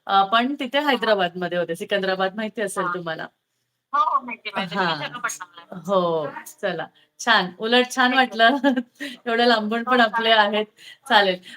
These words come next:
Speaker 1: व्हिडिओ वगैरे टाकणारच आहे. लाईव्ह पण आता उद्यापासून होईल. आज जरा गडबडच होती चतुर्थीमुळे.
Speaker 2: हो,
Speaker 1: त्यामुळे
Speaker 2: चालेल.
Speaker 1: thank you तुम्ही सहभाग घेतल्याबद्दल.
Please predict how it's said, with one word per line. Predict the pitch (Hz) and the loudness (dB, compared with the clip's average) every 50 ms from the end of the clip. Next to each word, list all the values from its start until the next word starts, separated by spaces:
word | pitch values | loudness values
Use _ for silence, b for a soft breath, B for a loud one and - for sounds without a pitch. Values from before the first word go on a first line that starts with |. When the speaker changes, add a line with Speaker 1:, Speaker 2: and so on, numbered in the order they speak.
| B B | B B
Speaker 1:
व्हिडिओ | 226 240 233 233 240 240 | -6 -4 -2 0 2 2
वगैरे | 247 247 247 240 240 247 247 | 4 2 4 2 4 2 4
टाकणारच | 247 233 214 196 - 226 240 240 254 254 - | 6 6 4 4 4 2 2 2 2 2 0
आहे. | 254 269 311 302 | 0 0 2 2
लाईव्ह | 262 240 247 247 - _ - | 2 2 2 0 -4 _ -2
पण | 294 285 285 | 0 2 2
आता | 269 277 | 2 0
उद्यापासून | 269 262 254 220 254 262 262 277 262 247 285 269 | -2 -2 0 2 4 4 4 4 0 -2 -2 -2
होईल. | 254 247 214 214 214 - | -2 -2 -2 -2 -4 -4
आज | 220 214 220 | -4 -4 -4
जरा | 202 226 220 226 | -2 -2 -2 0
गडबडच | 220 220 214 214 190 233 240 247 247 247 | 0 0 -2 0 2 4 4 4 4 2
होती | 220 180 - 220 214 | 0 -2 -2 -6 -6
चतुर्थीमुळे. | 208 208 190 - 214 196 185 185 214 202 190 190 190 | -4 -6 -6 -6 -6 -8 -6 -6 -6 -4 -4 -4 -6
Speaker 2:
हो, | 226 - _ _ _ _ _ _ _ - 285 285 294 | -6 -8 _ _ _ _ _ _ _ -2 0 0 0
Speaker 1:
त्यामुळे | - - 254 240 240 226 | 0 0 -4 -4 -4 -6
Speaker 2:
चालेल. | _ - 220 214 220 240 | _ -6 -4 -4 -4 -4
Speaker 1:
thank | 233 226 220 214 | -6 -4 -4 -4
you | 214 208 | -4 -4
तुम्ही | - 208 202 202 | -6 -6 -6 -6
सहभाग | 202 214 196 190 190 190 | -2 -2 0 0 0 -2
घेतल्याबद्दल. | 185 185 208 202 - 185 180 185 185 185 185 165 180 175 175 180 | -2 -2 -8 -6 -4 -4 -4 -2 -4 -4 -6 -4 -4 -4 -4 -6